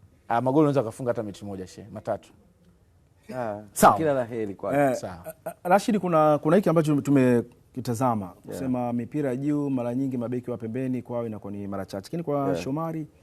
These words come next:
Speaker 2: Mm.
Speaker 3: kumi na saba. Rio
Speaker 2: Kama ulikuwa
Speaker 3: Juu.
Speaker 2: msikiza vizuri, uh, Bisai,
Speaker 3: Mm.
Speaker 2: uh, <clears throat> uh, style of playing ya Simba na Shomari kwa ujumla wake
Speaker 3: Mm.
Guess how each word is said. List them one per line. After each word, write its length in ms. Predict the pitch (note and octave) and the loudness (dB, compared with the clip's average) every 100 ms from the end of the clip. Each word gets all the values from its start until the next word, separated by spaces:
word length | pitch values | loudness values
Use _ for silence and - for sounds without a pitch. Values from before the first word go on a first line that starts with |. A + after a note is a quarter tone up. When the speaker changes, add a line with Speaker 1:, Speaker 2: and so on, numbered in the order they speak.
| _ - | _ -14
Speaker 2:
Mm. 220 | F2+ D#3 | -12 -8
Speaker 3:
kumi 140 | C#3+ A#2+ | -8 -8
na 80 | |
saba. 360 | G#2 F#2+ F2 - _ _ _ _ _ _ _ _ _ _ A2+ | -10 -14 -16 -20 _ _ _ _ _ _ _ _ _ _ -10
Rio 300 | G2 G2+ G2 | -6 -6 -6
Speaker 2:
Kama 200 | G2+ G3 G#3 | -4 2 4
ulikuwa 160 | G3 | 4
Speaker 3:
Juu. 40 | F3+ | 2
Speaker 2:
msikiza 300 | G#2 G3 E3 | -2 4 4
vizuri, 480 | C#3+ F3 D3+ C#3 A#2+ | 6 4 4 4 4
uh, 180 | A2+ G#2+ | 4 2
Bisai, 560 | A2 - A#2+ F2 D#2+ G#2+ | -2 2 4 2 -2 -10
Speaker 3:
Mm. 120 | F#2 - _ - _ B2 | -14 -18 _ -20 _ 2
Speaker 2:
uh, 440 | A2 G2+ G#2+ F#2+ E2 - - | 4 4 2 -2 -6 -18 -8
<clears throat> 60 | - C3+ A2 - _ _ - - | -6 -6 -8 -18 _ _ -8 0
uh, 640 | G2+ A2 A2 G#2+ G2+ - | 2 4 4 6 4 2
style 340 | - E3+ D#3 | 2 4 4
of 100 | C#3+ - | 2 -2
playing 460 | C3 B2+ G#2 F2+ F2 _ _ _ _ _ _ _ | 0 0 0 -4 -14 _ _ _ _ _ _ _
ya 440 | G#2+ G#2 G2 F#2+ F#2+ | -2 0 2 2 -2
Simba 480 | - A#2+ G#2 E2+ D#2+ _ _ _ _ _ _ _ | -6 -6 -4 -6 -12 _ _ _ _ _ _ _
na 340 | G2 G2+ G2 F#2 | -4 -2 -2 -4
Shomari 460 | - G#2+ A2 G#2+ F#2+ | -8 -4 2 2 0
kwa 160 | - | -6
ujumla 300 | F#2 A2 G2 | -6 -6 -4
wake 340 | F2+ E2+ D2+ - - | -2 -4 -8 -20 -12
Speaker 3:
Mm. 200 | G#2+ | -12